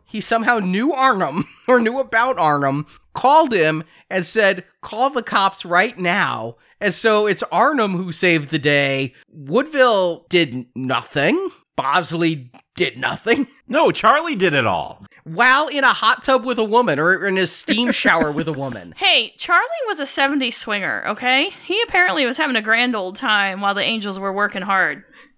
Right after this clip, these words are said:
Speaker 2: Did they ever reveal who Charlie was?
Speaker 1: Never.
Speaker 3: Mm-mm.
Speaker 2: Okay, I, I figure it's just Aaron Spelling.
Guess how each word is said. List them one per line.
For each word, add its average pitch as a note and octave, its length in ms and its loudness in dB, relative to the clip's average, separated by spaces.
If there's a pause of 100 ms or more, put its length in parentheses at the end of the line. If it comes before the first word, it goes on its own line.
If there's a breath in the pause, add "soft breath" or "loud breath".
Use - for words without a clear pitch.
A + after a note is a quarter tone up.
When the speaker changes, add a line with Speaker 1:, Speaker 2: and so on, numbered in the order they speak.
Speaker 2:
Did A#3+ 160 -6
they D#4 140 4
ever C#4+ 160 0
reveal F3+ 420 0
who F#3 140 -4
Charlie E3+ 360 0
was? E3 500 0 (220)
Speaker 1:
Never. C3 420 0
Speaker 3:
Mm-mm. G#3 420 -8 (160)
Speaker 2:
Okay, E3 340 0
I, D#3 260 2
I D#3+ 40 0
figure D3+ 260 0
it's B2 120 -6
just B2 160 -10
Aaron A#2+ 260 2
Spelling. F#2+ 580 -2